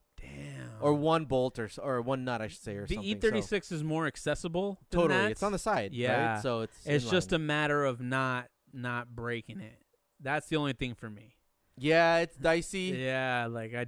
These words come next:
Speaker 1: definitely don't want that. I don't wanna have to deal with that. I mean, I guess I could call somebody or figure it out, but,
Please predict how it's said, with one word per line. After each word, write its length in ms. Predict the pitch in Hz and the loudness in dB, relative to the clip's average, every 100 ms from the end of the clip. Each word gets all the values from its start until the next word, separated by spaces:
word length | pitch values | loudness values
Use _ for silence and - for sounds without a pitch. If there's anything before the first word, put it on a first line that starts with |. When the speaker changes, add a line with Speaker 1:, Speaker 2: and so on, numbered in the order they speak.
| 110 | -4
Speaker 1:
definitely 420 | 139 135 131 127 | -2 -2 -2 -4
don't 200 | 120 117 | -4 -4
want 280 | 113 113 113 | -6 -10 -8
that. 220 | 123 120 - _ | -6 -6 -6 _
I 100 | 139 | -6
don't 120 | 143 151 | -2 0
wanna 160 | 151 143 | 0 -2
have 120 | 139 | -4
to 80 | 127 | -6
deal 180 | 127 | -4
with 140 | 123 117 | -4 -2
that. 180 | 120 123 | -4 -4
I 80 | |
mean, 160 | 131 147 | -6 -10
I 60 | 139 | -6
guess 220 | 156 165 | -6 -4
I 60 | |
could 180 | 143 123 | -4 -6
call 240 | - 127 139 | -4 -4 -4
somebody 420 | 143 139 147 127 | -6 -4 -4 -4
or 80 | 117 | -4
figure 400 | - 139 127 117 | -4 -4 -4 -4
it 80 | |
out, 380 | 117 131 151 139 | -2 -2 -4 -6
but, 260 | 127 113 | -10 -10